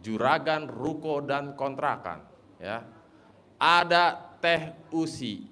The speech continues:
Mungkin Bapak Ibu udah tahu ya siapa Teh Usi. Dia itu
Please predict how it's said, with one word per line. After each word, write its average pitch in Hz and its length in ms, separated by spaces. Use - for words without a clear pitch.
Mungkin 127 400
Bapak 120 240
Ibu 135 160
udah 123 160
tahu 113 480
ya 92 160
siapa 92 560
Teh 95 240
Usi. 90 480
Dia 110 480
itu 139 480